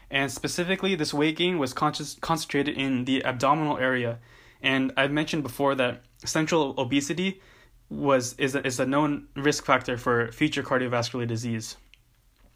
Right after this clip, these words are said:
So those were the two main side effects that this insulin treatment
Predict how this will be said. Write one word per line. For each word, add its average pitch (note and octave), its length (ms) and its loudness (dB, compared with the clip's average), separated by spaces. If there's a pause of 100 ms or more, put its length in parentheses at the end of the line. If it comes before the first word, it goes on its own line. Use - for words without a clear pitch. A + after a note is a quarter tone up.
(220)
So C#3 400 0 (320)
those E3 180 4
were G3 60 -2
the E3+ 140 2
two F3 240 0
main C#3+ 260 -2
side C3+ 320 2
effects C3+ 300 0
that A#2+ 280 0 (300)
this C3 160 0
insulin C#3+ 420 -2
treatment C#3 440 -2